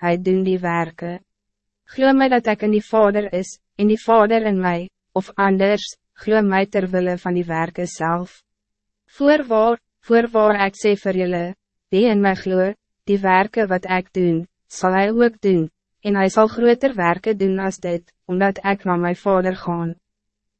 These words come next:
En wat julle ook al in my naam mag vra, dit sal ek doen, zodat die Vader in die Seun verheerlik kan word. As julle iets in my naam vra, sal ek dit doen. As julle my lief het, bewaar my gebooie,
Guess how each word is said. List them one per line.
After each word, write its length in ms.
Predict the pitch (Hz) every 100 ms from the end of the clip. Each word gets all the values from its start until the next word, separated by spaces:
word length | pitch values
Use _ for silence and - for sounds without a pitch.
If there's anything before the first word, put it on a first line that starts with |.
| -
En 160 | 233
wat 160 | 247 247
julle 180 | 240 262
ook 200 | 247 240 202
al 160 | 185 190
in 80 | 190
my 60 |
naam 280 | 190 185 180
mag 240 | 185 185 -
vra, 320 | - 180 170 180 _ _ -
dit 120 | 190
sal 180 | - 226
ek 200 | 233 226 -
doen, 200 | 196 190 - _ -
zodat 360 | - 226 240
die 100 | 247
Vader 420 | - 233 214 220 196
in 100 | 190
die 100 | 185
Seun 320 | - 185 180
verheerlik 580 | - 175 165 170 165 160 -
kan 180 | 170 170
word. 280 | 165 165 170 _ _ _ _ _ _ _ -
As 220 | 233 -
julle 200 | 240 269
iets 180 | 262 - 220
in 100 | 208
my 100 | 202
naam 280 | 196 196 196
vra, 380 | 208 202 180 170 _
sal 220 | - 208 208
ek 180 | 202 -
dit 140 | 196 190
doen. 220 | 185 185 190 _ _ _ _ _ _ -
As 200 | 226 -
julle 180 | 233 254
my 140 | 233
lief 300 | 202 196 196 202
het, 180 | 190 _ _ -
bewaar 380 | 196 196 214 208
my 140 | 190 190
gebooie, 600 | 190 180 180 185 220